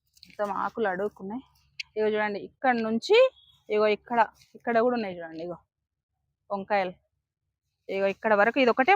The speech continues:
మొక్క చూడండి, ఇగో ఇదంతా ఒకటే మొక్క ఇక్కడ వరకు. ఇక్కడ చూడండి, ఇగో కనిపిస్తున్నాయి మీకు, ఇగో ఇవన్నీ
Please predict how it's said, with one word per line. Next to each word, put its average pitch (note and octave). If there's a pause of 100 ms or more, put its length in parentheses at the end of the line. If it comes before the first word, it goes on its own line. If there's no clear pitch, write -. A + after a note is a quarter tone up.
మొక్క C4
చూడండి, F#3+
ఇగో F4+ (400)
ఇదంతా A3
ఒకటే A#3+
మొక్క F#3 (460)
ఇక్కడ G#3+
వరకు. A#3+ (840)
ఇక్కడ A#3+
చూడండి, B3
ఇగో D#4+ (600)
కనిపిస్తున్నాయి A#3+
మీకు, F4+ (880)
ఇగో A3
ఇవన్నీ A3